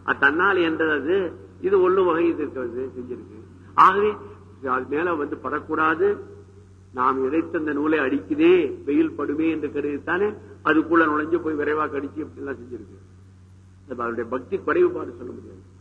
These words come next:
இயன்றது அது, இயன்றது தான். இப்ப திருவண்ணாமலைக்கு போறோம்னா ஒவ்வொரு நாளும் வர்றார் இவர், இப்படி கிரிபிரச்சனை வர்றார்.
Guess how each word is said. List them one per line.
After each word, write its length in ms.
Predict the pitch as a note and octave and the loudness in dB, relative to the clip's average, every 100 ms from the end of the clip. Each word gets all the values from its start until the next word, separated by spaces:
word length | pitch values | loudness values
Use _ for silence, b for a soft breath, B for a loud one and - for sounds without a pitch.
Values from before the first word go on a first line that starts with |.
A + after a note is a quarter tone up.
| - | -14
இயன்றது 420 | C#3 G3+ A#3+ A3+ F#3 | -6 -4 -2 -2 -2
அது, 200 | D#3 - - - - - - - | -6 -12 -20 -20 -20 -20 -12 -4
இயன்றது 380 | E3+ F3 D3+ A#2+ | -2 0 0 -2
தான். 140 | - - - - - - - - - | -14 -20 -20 -20 -20 -20 -20 -20 -20
இப்ப 200 | - C#3+ B2+ C#3+ E3 D3+ - - | -8 -4 0 4 4 2 -6 -14
திருவண்ணாமலைக்கு 640 | - D#3 D#3+ D#3+ D3+ C#3+ C3+ | -6 -2 0 0 0 -2 -4
போறோம்னா 320 | C#3+ C#3 F3 E3 D3+ D3 C#3+ | -4 0 0 2 2 0 0
ஒவ்வொரு 300 | D3+ D#3 C#3+ | 0 0 0
நாளும் 320 | C#3+ D#3+ D3+ | 0 0 -2
வர்றார் 300 | C#3 C#3+ C#3+ - - - | -2 -2 -4 -8 -18 -8
இவர், 240 | D3 C#3 - - - - - - - - - - - - - | -4 -4 -8 -20 -20 -20 -20 -20 -20 -20 -20 -20 -20 -14 -6
இப்படி 240 | D3 C#3+ D3+ D3+ - - - | -2 2 2 0 -8 -20 -4
கிரிபிரச்சனை 540 | D3+ D#3+ D3 A#2+ B2+ B2+ | 0 2 0 -4 -4 -4
வர்றார். 300 | A2+ A#2 | -6 -10